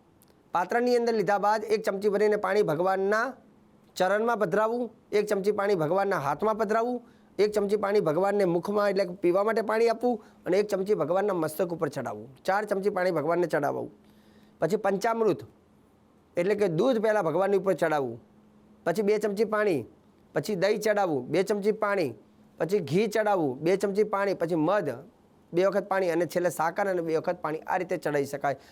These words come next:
અથવા પંચામૃત, દૂધ, દહીં, ઘી, મધ અને સાકર ભેગું કરી અને ભગવાનને સ્નાન કરાવો,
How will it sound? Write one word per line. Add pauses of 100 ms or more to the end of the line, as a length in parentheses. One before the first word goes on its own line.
(140)
અથવા (680)
પંચામૃત,
દૂધ,
દહીં,
ઘી,
મધ
અને
સાકર
ભેગું
કરી
અને
ભગવાનને
સ્નાન
કરાવો,